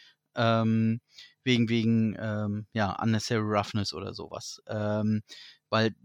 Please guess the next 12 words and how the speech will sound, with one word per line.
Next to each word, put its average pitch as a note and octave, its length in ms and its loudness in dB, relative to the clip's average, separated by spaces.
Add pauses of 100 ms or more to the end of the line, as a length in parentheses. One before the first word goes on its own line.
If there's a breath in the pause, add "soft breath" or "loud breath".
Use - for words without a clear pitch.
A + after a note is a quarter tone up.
das A#2+ 200 0
sind A#2+ 180 0 (340)
teilweise A2 540 0
echt - 340 -8
richtige A2 720 -4
Viecher, A2 380 -6
die G2 120 -6
da, G2+ 280 -4
äh, G2 160 -4
runterkommen. G2 760 -6 (720 loud breath)
Naja, B2+ 280 4
eigentlich F#3+ 500 2